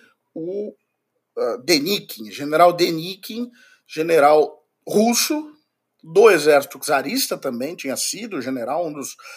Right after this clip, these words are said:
mais talentosos generais que os brancos tiveram, e que vai tentar reestabelecer, eh, o controle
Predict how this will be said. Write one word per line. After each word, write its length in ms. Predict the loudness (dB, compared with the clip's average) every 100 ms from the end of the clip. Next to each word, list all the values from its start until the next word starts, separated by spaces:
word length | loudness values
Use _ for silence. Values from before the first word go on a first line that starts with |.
| -8
mais 380 | 2 6 6 4
talentosos 720 | 2 2 0 4 4 4 0
generais 600 | -6 -4 -2 -2 -2 -6 -18 _ _ _
que 80 | -10
os 100 | -8
brancos 400 | -4 -4 -4 -10
tiveram, 500 | -6 0 4 4 2 -10 _ _ _ -8
e 80 |
que 140 | -2 2
vai 200 | 4 4
tentar 520 | 2 -2 2 4 4
reestabelecer, 1300 | 2 2 2 4 4 4 2 0 -2 -4 -4 -8 -12 _ _ _ _
eh, 440 | -6 -4 -4 -6 -8 -16 -20 _
o 180 | -20 0
controle 840 | 2 2 0 2 2 0 -12 -14